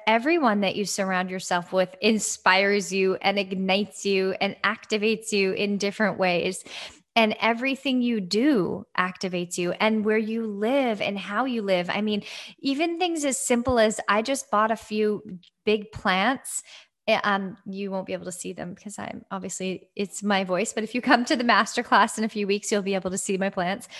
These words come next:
They're gorgeous, and they've completely changed my house. Like, it's, it's crazy. I wasn't even using the living room of my place in Athens. And once I got these plants,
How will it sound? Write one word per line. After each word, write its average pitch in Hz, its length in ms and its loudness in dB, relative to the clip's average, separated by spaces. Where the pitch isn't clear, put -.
They're 262 180 6
gorgeous, 240 500 4
and 226 200 2
they've 220 120 -4
completely 269 600 -2
changed 233 720 2
my 262 200 6
house. 269 480 2
Like, 247 180 2
it's, 254 180 -2
it's 269 220 0
crazy. 339 540 2
I 220 100 2
wasn't 262 320 0
even 262 180 0
using 262 320 0
the 254 80 2
living 254 260 2
room 220 200 2
of 202 120 0
my 196 200 0
place 190 340 -4
in 190 80 -4
Athens. 214 540 -2
And 226 280 4
once 240 280 2
I 240 220 4
got 214 240 2
these 220 160 -4
plants, 226 520 0